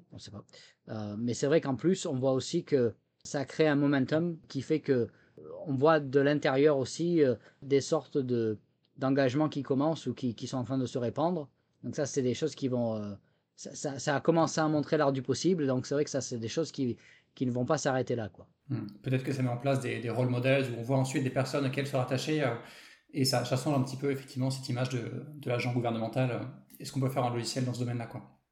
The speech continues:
Speaker 1: Alors c'est, c'est aussi marrant parce que, euh, ap-, après être parti, c'est, c'est assez intéressant d'ailleurs de voir que il y a plus grand chose qui sont excitants après qu'on ait travaillé sur des jets et des bombers et des,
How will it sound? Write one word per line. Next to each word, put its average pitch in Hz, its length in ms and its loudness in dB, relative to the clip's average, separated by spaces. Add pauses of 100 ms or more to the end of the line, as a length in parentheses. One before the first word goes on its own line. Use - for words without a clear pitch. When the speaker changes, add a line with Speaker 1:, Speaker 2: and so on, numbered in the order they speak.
(520)
Speaker 1:
Alors 175 180 2
c'est, 202 220 6
c'est - 120 2
aussi 175 240 6
marrant 180 240 8
parce 190 160 2
que, 151 80 4
euh, 156 340 0
ap-, 165 220 -10
après 160 280 2
être 208 200 4
parti, 170 380 2
c'est, 120 260 -2
c'est - 160 -8
assez 120 220 0
intéressant 139 480 2
d'ailleurs 135 260 2
de 135 60 0
voir 143 240 2
que 131 240 4 (1000)
il 131 80 -6
y 131 60 0
a 123 40 -4
plus - 280 2
grand 180 260 6
chose 190 640 4 (180)
qui 147 140 -8
sont 175 200 2
excitants 160 600 2
après 160 260 -2
qu'on 156 160 2
ait 139 80 2
travaillé 143 480 2
sur 151 200 0
des 131 180 2
jets 156 260 4
et 147 60 2
des 131 120 2
bombers 139 440 2
et 135 80 2
des, 123 260 2